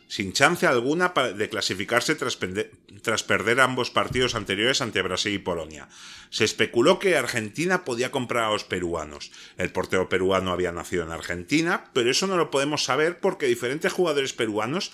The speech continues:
sostienen versiones que se contradicen los unos de los otros, pero a la sombra de la sospecha siempre quedará sobre ese partido. Por ejemplo, Chumpitaz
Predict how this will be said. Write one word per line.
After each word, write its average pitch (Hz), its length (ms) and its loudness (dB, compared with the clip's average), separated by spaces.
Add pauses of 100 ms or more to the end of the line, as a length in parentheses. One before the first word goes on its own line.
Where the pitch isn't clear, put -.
(260)
sostienen 196 580 0
versiones 170 480 2
que 156 140 0
se 120 100 -2
contradicen 95 720 -2
los 92 160 -4
unos 196 220 0
de 202 100 2
los 110 160 -2
otros, 165 380 -4 (340)
pero 120 200 2
a - 20 0
la 117 80 0
sombra 190 320 2
de 185 100 6
la 135 100 2
sospecha 117 640 -2 (240)
siempre 170 460 0
quedará 131 340 -2
sobre 135 280 0
ese 135 120 0
partido. 113 480 -2 (340)
Por 107 120 0
ejemplo, 131 440 -2
Chumpitaz 165 680 0